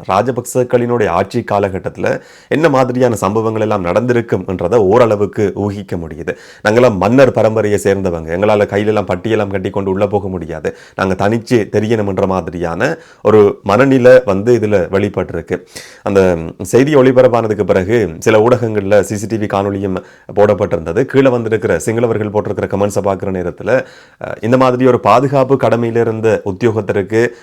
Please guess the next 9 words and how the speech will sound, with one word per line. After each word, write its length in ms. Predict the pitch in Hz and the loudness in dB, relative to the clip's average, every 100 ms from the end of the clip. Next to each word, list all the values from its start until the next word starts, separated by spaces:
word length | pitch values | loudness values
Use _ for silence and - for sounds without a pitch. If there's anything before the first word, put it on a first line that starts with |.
| _ _ | _ _
இந்த 160 | 104 107 | -2 0
மாதிரி 260 | 104 104 | 0 -2
தாக்குதல் 440 | 98 101 104 101 95 | 0 0 2 0 0
நடத்தப்படுது, 640 | 92 98 92 90 87 110 | 0 -2 -2 -2 0 -2
அவர் 220 | 95 95 | 0 -2
வைத்தியசாலையில் 600 | 92 101 113 107 101 95 | -2 -2 -2 0 0 -2
அனுமதிக்கப்படுறார் 880 | 85 98 101 - 95 87 87 98 - - - | -4 -4 -4 -4 -6 -4 -2 0 -2 -8 -18
என்று 160 | - 90 | -8 -4
சொன்னா 460 | 87 85 85 117 | -4 -2 -2 -4